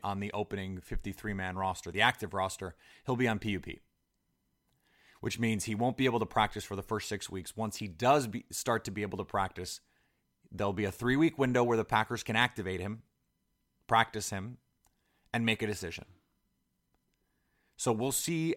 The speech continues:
at that time whether or not the Packers believe he can help them. And, and part of that, I'm sure,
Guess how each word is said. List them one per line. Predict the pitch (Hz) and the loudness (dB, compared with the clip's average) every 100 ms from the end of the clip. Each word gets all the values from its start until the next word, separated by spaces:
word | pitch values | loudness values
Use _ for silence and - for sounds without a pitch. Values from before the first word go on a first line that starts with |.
| - | -2
at | - - | 0 4
that | 135 170 | 4 4
time | - 90 85 85 85 _ _ _ _ _ _ _ _ _ _ _ _ - | 2 -2 -4 -6 -12 _ _ _ _ _ _ _ _ _ _ _ _ -4
whether | 113 113 | 0 2
or | 110 | 2
not | 104 104 | 2 0
the | |
Packers | - 101 101 85 | 0 -2 -2 -6
believe | 101 104 90 | -6 -6 -6
he | 95 | -8
can | 101 | -8
help | 87 110 - | -4 -4 -4
them. | 90 | -6
And, | 123 131 131 | 0 0 0
and | 123 127 | -2 -2
part | - 190 | 2 2
of | 190 | 4
that, | 127 117 | 2 2
I'm | 120 | 2
sure, | 120 175 131 104 | -2 0 2 2